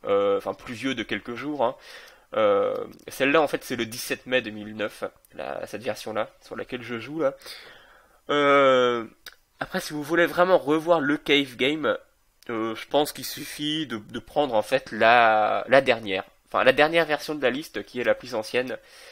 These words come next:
Celle-là, je pense que c'est vraiment le, le tout premier, euh, enfin, le, l'origine de tout, quoi. Voilà. Et puis bon, si on tombe dans le vide, hein, on remonte pas, hein. Là, euh,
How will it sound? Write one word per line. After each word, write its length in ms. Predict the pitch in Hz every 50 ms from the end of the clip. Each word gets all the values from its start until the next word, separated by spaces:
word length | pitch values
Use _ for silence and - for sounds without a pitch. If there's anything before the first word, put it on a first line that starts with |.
| - - - - _ _
Celle-là, 480 | - - 131 127 123 120 123 139 143 135
je 120 | 123 123
pense 440 | 113 - - 120 120 127 135 - -
que 220 | - 123 117 113
c'est 320 | 113 - - - - 117 113
vraiment 420 | 117 113 104 101 101 104 110 113
le, 320 | 107 104 95 98 101 95 - - - -
le 120 | 120 123
tout 140 | 123 - 139
premier, 520 | - - - 117 107 104 101 104 107 104
euh, 100 | 101 - - 101 - - 175 _ _ _ _ _ _ _ _ _ _ _ _ _ _ _ _ _ _ _ _ _ _
enfin, 120 | - 131
le, 140 | 123 131 127
l'origine 480 | 120 127 127 131 135 127 - 147 139 127
de 80 | 123
tout, 180 | 113 - - 101
quoi. 240 | - _ - - - _ _ -
Voilà. 180 | 113 113 - - _ _ _ _ _ _ - - - - - - - - - - - - - - - - - - - - - _ _ _ _ _ _
Et 80 | - 123
puis 180 | - - 160
bon, 160 | 143 131 120 117
si 120 | - -
on 60 | 131
tombe 220 | 131 - 143 135 131
dans 120 | 135 131
le 80 | 127 123
vide, 280 | 120 - 127 131 120 120
hein, 140 | 104 107 -
on 100 | - 120 113
remonte 320 | 120 117 110 101 101 95
pas, 120 | - - -
hein. 340 | 92 98 101 - - - 110
Là, 260 | 113 110 117 117 113
euh, 240 | 104 - - -